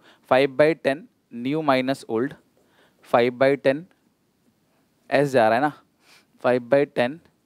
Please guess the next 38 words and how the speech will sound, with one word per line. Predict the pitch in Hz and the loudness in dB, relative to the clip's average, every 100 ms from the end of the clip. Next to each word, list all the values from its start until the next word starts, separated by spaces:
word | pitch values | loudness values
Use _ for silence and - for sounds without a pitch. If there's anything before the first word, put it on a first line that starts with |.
| _ _ - | _ _ -8
थ्री | - 123 | -2 -2
बाई | 117 131 | 2 0
टेन | 135 - 120 151 | 0 -2 -4 -4
और | - 147 | -4 -2
वन | 120 101 95 | -2 -8 -6
बाई | 87 | -6
टेन। | - - - _ _ - _ | -6 -12 -16 _ _ -20 _
तो | - | -8
फ़ाइव | - 143 165 | 0 2 2
में | 170 | -4
से | 175 | -8
फ़ोर | 180 156 160 | -6 -6 0
जाएगा | 151 139 139 | 2 2 0
तो | 160 | -2
माइनस | 160 127 127 143 | -4 -2 -4 -6
वन | 143 139 | -8 -2
बाई | 131 | -2
टेन। | 131 | 0
अगर | 147 147 | -2 0
गेनिंग | 135 156 165 | -2 -2 0
रेशियो | 160 - 175 | 0 -2 -4
माइनस | 170 127 135 139 | -2 -2 -2 -4
में | 135 | -2
आ | |
गया, | 113 | 0
इसका | 127 - | -2 -4
मतलब | 135 | -4
पार्टनर | 127 117 135 | -2 -2 -4
सेक्रीफाइस | 127 113 120 123 123 | -6 -6 -2 -2 -2
कर | 127 | -4
रहा | 117 | -4
है, | 127 - - _ | -6 -8 -20 _
ये | 151 | 2
neither | 143 135 151 | 2 2 0
gain | 147 160 | 0 -2
nor | 127 123 | 0 0
sacrifice | 120 117 131 127 123 123 | 0 -4 -4 0 0 0
है, | 143 | -4